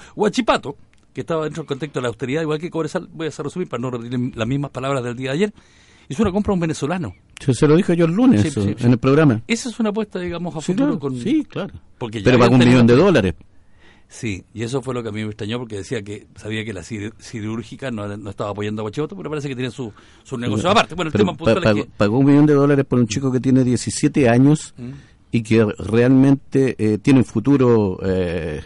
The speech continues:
Speaker 1: Bastante promisorio.
Speaker 2: bastante,
Speaker 1: Sí.
Speaker 2: claro,
Speaker 1: Mm.
Speaker 2: que podría ser un Alexis Sánchez, ese tipo.
Speaker 1: Ujú, sí.
Speaker 2: Pero, pero Wander, Wander no, no tiene, no, no tiene los recursos, ni tiene,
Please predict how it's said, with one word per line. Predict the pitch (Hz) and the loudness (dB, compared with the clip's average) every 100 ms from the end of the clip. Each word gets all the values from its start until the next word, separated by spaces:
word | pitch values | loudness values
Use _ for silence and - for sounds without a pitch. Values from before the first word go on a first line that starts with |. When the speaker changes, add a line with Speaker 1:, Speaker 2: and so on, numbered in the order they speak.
| - _ - | -16 _ -8
Speaker 1:
Bastante | 139 175 170 | -4 -2 -2
promisorio. | 151 147 107 98 | 0 0 0 0
Speaker 2:
bastante, | 127 113 - 90 | 0 -2 -6 -12
Speaker 1:
Sí. | |
Speaker 2:
claro, | - 139 175 110 78 | -4 2 4 4 0
Speaker 1:
Mm. | 98 87 | -8 -6
Speaker 2:
que | 101 | -2
podría | 107 113 98 | 0 0 0
ser | 110 | 2
un | 104 | 2
Alexis | 98 95 - - | 2 -2 -4 0
Sánchez, | 175 185 139 110 | 2 4 2 2
ese | 104 120 | 0 0
tipo. | 107 196 - 87 | 0 0 0 -4
Speaker 1:
Ujú, | 92 113 117 160 180 185 _ | -6 -6 -6 -6 -10 -14 _
sí. | 110 98 110 _ _ _ _ _ _ _ _ _ _ _ | -14 -14 -14 _ _ _ _ _ _ _ _ _ _ _
Speaker 2:
Pero, | 110 113 110 107 104 101 98 95 95 95 92 90 82 - _ _ _ - | 2 4 6 6 6 4 2 2 2 2 0 -2 -4 -8 _ _ _ -6
pero | 104 | 0
Wander, | 127 165 127 | 2 2 0
Wander | 113 - 147 160 | -2 -2 2 4
no, | 143 120 | 4 6
no | 127 | 2
tiene, | 113 156 226 190 | 4 4 4 4
no, | 123 139 - | 2 0 -2
no | - 131 | 0 2
tiene | 135 185 | 4 4
los | 170 147 | 4 2
recursos, | 127 165 196 160 | 0 0 2 4
ni | 135 | 4
tiene, | 139 160 143 | 4 2 2